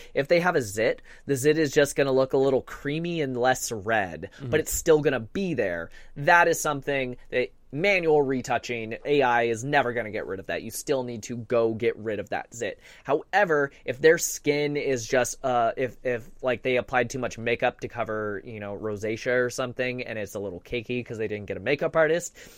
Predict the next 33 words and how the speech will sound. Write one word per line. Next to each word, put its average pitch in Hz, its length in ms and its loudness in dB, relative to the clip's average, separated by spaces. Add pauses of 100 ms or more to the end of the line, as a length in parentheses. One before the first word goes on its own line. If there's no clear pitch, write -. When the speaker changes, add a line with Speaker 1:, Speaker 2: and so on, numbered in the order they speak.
(320)
Speaker 1:
the 131 200 0
filter 143 360 2
will 127 140 0
smooth 120 320 -8
that 110 180 2
out. 98 240 -2
If, 117 300 -2 (100)
uh, 110 260 0
you 117 120 -8
know, 110 140 -6
they 107 120 -2
just 101 200 -8
have 95 520 -4
a 101 60 -8
lot 95 180 -6
of 92 120 -14
wrinkles 107 400 -6
and 92 140 -14
pores 117 400 -2
and 104 80 -12
you 101 80 -12
wanna 98 140 -10
take - 240 -10
five 113 260 -2
years 120 160 -4
off 117 220 -2
'em, 123 180 -10
you 120 80 -10
can 120 160 -12
just 117 200 -4
apply 123 300 -4
it 107 120 -6
just 139 220 -6